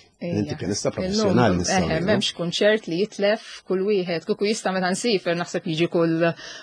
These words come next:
Speaker 1: kunċert ukoll, inkun imsifra, kollha jarom. Joqgħod
Speaker 2: Kont, kont organista tal-Bażilika tal-Isla,
Speaker 1: Ejja,
Speaker 2: għax inti
Speaker 1: eżatt.
Speaker 2: mill-, mill-Isla
Speaker 1: Eħe,
Speaker 2: wkoll,
Speaker 1: għax
Speaker 2: ta'
Speaker 1: mhux
Speaker 2: kif
Speaker 1: biz-,
Speaker 2: wieħed
Speaker 1: eħe,
Speaker 2: jgħid.
Speaker 1: eżatt. Mhux, mhux biżżejjed illi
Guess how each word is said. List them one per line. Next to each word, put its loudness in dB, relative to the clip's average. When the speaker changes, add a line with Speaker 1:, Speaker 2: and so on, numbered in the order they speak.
Speaker 1:
kunċert 0
ukoll, 2
inkun -2
imsifra, 0
kollha 2
jarom. -6
Joqgħod 2
Speaker 2:
Kont, 0
kont 4
organista 4
tal-Bażilika 2
tal-Isla, 6
Speaker 1:
Ejja, 2
Speaker 2:
għax 4
inti 6
Speaker 1:
eżatt. 8
Speaker 2:
mill-, 4
mill-Isla 6
Speaker 1:
Eħe, 4
Speaker 2:
wkoll, 4
Speaker 1:
għax 0
Speaker 2:
ta' 4
Speaker 1:
mhux 4
Speaker 2:
kif 2
Speaker 1:
biz-, 2
Speaker 2:
wieħed 2
Speaker 1:
eħe, 2
Speaker 2:
jgħid. 2
Speaker 1:
eżatt. -2
Mhux, -2
mhux 2
biżżejjed 2
illi 0